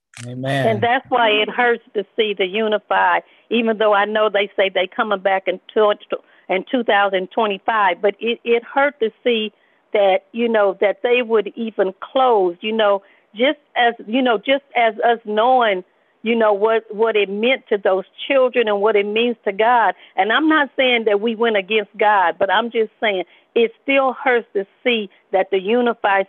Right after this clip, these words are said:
Speaker 2: School is not there, and we will return. So I, you know, in my mind, I'm like, if we are to be true missionaries and we are to educate children in the way they should go, then we should never close a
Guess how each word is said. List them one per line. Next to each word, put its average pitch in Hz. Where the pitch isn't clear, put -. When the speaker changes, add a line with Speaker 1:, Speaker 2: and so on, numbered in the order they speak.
Speaker 2:
School 190
is 185
not 202
there, 190
and 190
we 214
will 214
return. 185
So 233
I, 277
you 254
know, 269
in 240
my 269
mind, 233
I'm 233
like, 214
if 233
we 285
are 330
to 262
be 233
true 302
missionaries 226
and 190
we 302
are 277
to 220
educate 254
children 214
in 196
the 196
way 226
they 220
should 196
go, 196
then 226
we 302
should 226
never 254
close 214
a 196